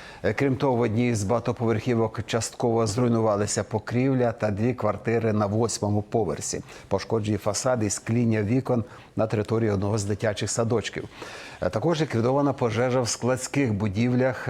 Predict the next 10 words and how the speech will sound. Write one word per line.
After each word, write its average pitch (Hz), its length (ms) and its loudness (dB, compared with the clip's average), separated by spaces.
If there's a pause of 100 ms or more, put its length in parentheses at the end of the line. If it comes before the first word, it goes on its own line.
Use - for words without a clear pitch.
за 110 220 0
декількома 113 680 0
адресами. 107 580 0
Пошкоджений 107 560 0
один 107 240 0
із 98 160 -2
бізнес-центрів 131 920 0 (440)
у 127 100 -2
Подільському 117 640 2
районі. 110 460 2